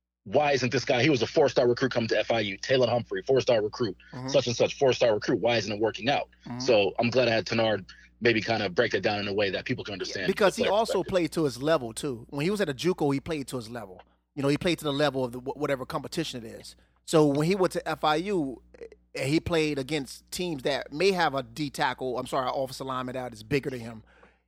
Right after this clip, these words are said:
Speaker 2: he has to rely on the scheme. He has to rely on the technique.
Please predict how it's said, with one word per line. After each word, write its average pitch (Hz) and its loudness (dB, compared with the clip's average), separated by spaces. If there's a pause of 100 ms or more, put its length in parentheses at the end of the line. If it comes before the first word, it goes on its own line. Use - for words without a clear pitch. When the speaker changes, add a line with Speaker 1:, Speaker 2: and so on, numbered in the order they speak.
(180)
Speaker 2:
he 180 -2
has 175 0
to 170 0
rely 143 0
on 131 -8 (100)
the 143 -14
scheme. 151 -4
He 123 -8
has 160 2
to - -10
rely 135 -2
on 127 -6
the 123 -10
technique. 143 -6